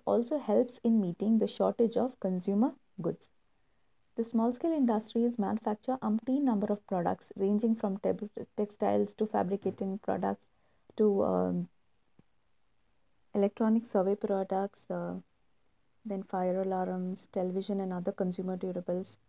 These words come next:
So basically, small-scale industries manufacture around seven thousand five hundred items involving or ranging from very simple to highly sophisticated technology. And, uh, therefore, they also offer opportunities for,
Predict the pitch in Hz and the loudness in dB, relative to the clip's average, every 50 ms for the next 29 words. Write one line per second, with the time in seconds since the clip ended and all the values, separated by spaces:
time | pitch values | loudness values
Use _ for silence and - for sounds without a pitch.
0 | _ _ _ - - 208 190 214 226 226 - 254 254 254 247 254 254 254 262 262 | _ _ _ -4 0 2 4 4 2 2 -2 -4 0 2 2 4 4 2 2 0
1 | 262 - 196 190 214 - - 254 247 247 233 226 214 208 - - 240 240 240 247 | 0 -2 -2 -2 -2 -2 -2 0 0 2 2 2 0 -2 -4 -4 -2 -2 -2 0
2 | 220 190 185 190 202 - - 208 208 - - 226 226 220 208 196 196 190 190 190 | -2 -2 -2 -2 -4 -4 -4 -6 -6 -4 -6 -4 -4 -2 -2 -2 -2 -2 -2 -4
3 | 196 196 196 - - - 214 208 208 - 202 202 208 220 220 - 202 185 190 208 | -4 -6 -8 -10 -8 -6 -4 -4 -2 0 0 0 0 0 0 0 -2 -2 -2 -2
4 | 208 196 208 233 226 226 208 202 - 226 247 262 277 269 - _ _ _ _ _ | -2 -2 -2 -2 -2 -2 -2 -2 0 0 0 0 -2 -4 -8 _ _ _ _ _
5 | _ - - 220 220 214 214 208 208 214 220 233 240 240 254 226 190 190 185 190 | _ -6 -2 0 0 2 2 2 2 2 2 2 2 2 2 2 2 2 0 0
6 | 202 208 - 233 233 233 - 220 208 214 208 208 190 185 180 202 247 262 - - | 0 0 0 0 0 0 0 0 0 0 0 2 2 2 2 2 0 -2 -2 -2
7 | 220 214 - 240 240 240 247 214 214 - 185 208 233 240 - 233 214 - 196 214 | -2 0 2 2 2 2 0 0 0 0 0 0 0 -2 -4 -6 -6 -6 -6 -8
8 | - - 202 - 190 190 - 226 - - 180 175 - 190 175 170 165 165 165 - | -8 -10 -10 -8 -8 -6 -6 -6 -6 -6 -8 -8 -8 -8 -8 -6 -6 -8 -8 -10
9 | - - _ _ _ _ _ _ _ _ _ _ _ _ - - 185 185 190 190 | -14 -16 _ _ _ _ _ _ _ _ _ _ _ _ -14 -10 -6 -6 -6 -4
10 | 185 185 185 180 180 190 196 196 - 233 233 226 214 208 202 208 - - 240 220 | -4 -4 -4 -2 0 0 0 0 0 0 2 2 2 2 0 0 0 0 2 2
11 | 214 214 - 220 202 185 185 - - 240 - - 226 220 214 226 - 233 254 277 | 2 0 -2 -2 -2 -2 -2 -2 -4 -4 -2 0 0 0 0 2 4 4 2 2
12 | 262 - - - _ _ _ _ _ _ - 202 196 | 0 -6 -20 -20 _ _ _ _ _ _ 2 2 2